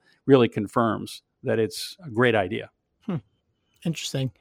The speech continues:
Speaker 2: And what's your view on consolidation taking place in the investment management and R I A market today? Maybe just briefly your, your thoughts on it.
Speaker 1: Yeah. Well, first of all, lots of people have built big businesses doing that, and God bless 'em. And congratulations, you know,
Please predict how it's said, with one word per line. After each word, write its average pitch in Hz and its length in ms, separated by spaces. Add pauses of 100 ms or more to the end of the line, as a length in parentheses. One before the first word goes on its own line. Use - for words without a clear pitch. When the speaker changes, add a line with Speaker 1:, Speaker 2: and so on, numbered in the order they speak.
(160)
Speaker 2:
And 165 240
what's 185 240
your 214 100
view 151 320
on 131 140
consolidation 135 1040 (300)
taking 156 260
place 147 380
in 139 100
the 135 80
investment 131 360
management 131 580 (100)
and 160 140
R 143 100
I 139 60 (100)
A 131 60
market 127 280
today? 123 360 (260)
Maybe 139 140
just 131 160
briefly 131 360
your, 123 240 (100)
your 135 180
thoughts 131 260
on 131 120
it. 139 60 (640)
Speaker 1:
Yeah. - 220 (340)
Well, 170 80
first 269 240
of 180 80
all, 143 400
lots 151 300
of 151 80
people 147 260
have 113 80
built 131 240
big 131 200
businesses 120 500
doing 127 240
that, 107 260
and 101 240
God 120 240
bless 104 260
'em. 104 100 (440)
And 117 100
congratulations, 113 1000
you 127 80
know, 98 260